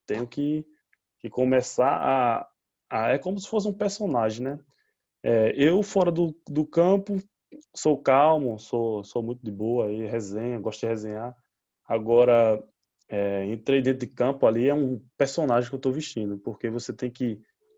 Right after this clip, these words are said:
tem que honrar tudo, é, honrar a família, honrar os companheiros, é, honrar a torcida que você,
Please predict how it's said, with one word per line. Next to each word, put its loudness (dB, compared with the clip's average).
tem 0
que -2
honrar 2
tudo, 0
é, 6
honrar 2
a 0
família, -2
honrar 2
os -2
companheiros, -2
é, 2
honrar 2
a -6
torcida -2
que -10
você, -2